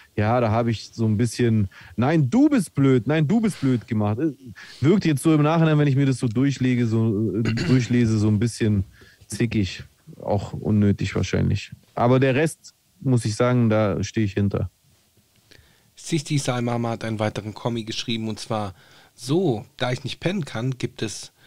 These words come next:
Speaker 2: eine Runde nächtliches Kommi-Schreiben. Der von Jay verlesene Text von Serdar Somuncu hat schon für etwas Gekrächze in meinem Hu-,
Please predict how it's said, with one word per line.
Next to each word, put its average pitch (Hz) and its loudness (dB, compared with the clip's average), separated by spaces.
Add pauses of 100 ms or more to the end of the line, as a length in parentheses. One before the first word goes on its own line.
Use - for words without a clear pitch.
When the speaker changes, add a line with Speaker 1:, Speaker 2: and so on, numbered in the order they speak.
(160)
Speaker 2:
eine 113 -6
Runde 156 -2
nächtliches 143 -4
Kommi-Schreiben. 101 -8 (320)
Der 131 -4
von 113 -6
Jay 156 -2
verlesene 117 -6
Text - -10
von 107 -8
Serdar 110 -6
Somuncu 131 -4 (320)
hat - -6
schon 123 -2
für - -6
etwas - -8
Gekrächze - -8
in 120 -6
meinem 110 -10 (200)
Hu-, 156 -6